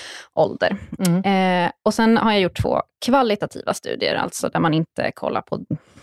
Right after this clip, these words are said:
Speaker 1: stora mängder data, utan man djupdyker mer i, eh, eh, olika aspekter. Eh, och då, den första av de studierna så kollade jag på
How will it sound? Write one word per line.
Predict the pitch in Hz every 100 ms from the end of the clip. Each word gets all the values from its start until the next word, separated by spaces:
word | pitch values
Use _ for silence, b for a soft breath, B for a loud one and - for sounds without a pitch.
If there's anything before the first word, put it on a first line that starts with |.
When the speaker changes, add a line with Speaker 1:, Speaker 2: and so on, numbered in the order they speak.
| b b
Speaker 1:
stora | - - 165
mängder | 160 151 139
data, | 196 190 - - -
utan | - 175
man | 165 170 170 _ _ 180
djupdyker | 180 175 - 240 220 - -
mer | - - -
i, | - 110
eh, | 135 143 147 202 _ _ _ _ _ _ _ - - -
eh, | 165 135 151
olika | 180 - - - - - - B B B B B -
aspekter. | - - - - - -
Eh, | 190 -
och | - 196 -
då, | 196 196 196 190 - _
den | 185
första | - 202 -
av | 185
de | 170
studierna | - 165 160 156
så | -
kollade | - 160 151
jag | 160
på | - 160 - 92